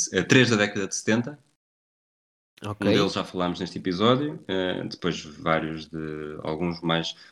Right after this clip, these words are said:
Speaker 1: os dos mais recentes, o que ainda não tenhas dito, o,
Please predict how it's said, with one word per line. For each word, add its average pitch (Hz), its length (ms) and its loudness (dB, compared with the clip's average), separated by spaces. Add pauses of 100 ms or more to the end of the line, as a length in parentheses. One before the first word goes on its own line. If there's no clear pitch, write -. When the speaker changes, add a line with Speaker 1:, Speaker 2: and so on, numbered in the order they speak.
(140)
Speaker 1:
os 95 200 -2
dos 110 220 6
mais 123 280 8
recentes, - 840 0
o 107 180 6 (100)
que 120 100 2
ainda 117 140 6
não 117 140 4
tenhas 113 340 4
dito, 135 580 0 (100)
o, 113 440 4